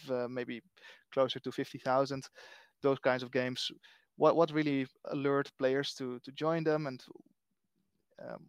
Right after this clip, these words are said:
yeah, what, what made them stick and what maybe didn't for some. Um, so w-, we start by looking at the benchmarks, and then from there on, we're making a list of potential features that we think, um, could be very valuable and,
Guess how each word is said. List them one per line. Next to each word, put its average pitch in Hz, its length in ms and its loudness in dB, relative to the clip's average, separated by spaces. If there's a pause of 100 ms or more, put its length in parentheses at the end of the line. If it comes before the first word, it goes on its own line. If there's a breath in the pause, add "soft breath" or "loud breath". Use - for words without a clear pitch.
yeah, 156 120 -6
what, 131 200 -4 (120)
what - 180 -10
made 127 220 -8
them 120 280 -8
stick - 380 -6 (160)
and 131 180 -12
what 131 140 -6 (280)
maybe 127 320 -12
didn't 147 300 -8 (100)
for - 80 -10
some. 147 320 -6 (260)
Um, 139 360 6 (420 loud breath)
so - 140 0
w-, 139 160 -2 (100)
we 156 80 -8
start 175 380 6
by 135 100 4
looking 139 260 -6
at 120 80 -10
the 131 60 -6
benchmarks, 170 640 0
and 139 100 -6
then 135 120 -2
from 135 160 -10
there 139 160 2
on, 131 240 0 (280)
we're 127 240 -2 (380 soft breath)
making 135 340 -10
a 127 40 -6
list 123 240 -4
of 123 100 -6 (520 soft breath)
potential 123 240 -6
features 143 580 -2 (300 soft breath)
that 123 140 -10
we 127 80 -10
think, 123 300 -12 (120)
um, 110 220 -12 (260)
could 139 140 -8
be 127 100 -6
very 131 240 2
valuable 135 600 4
and, 123 120 -6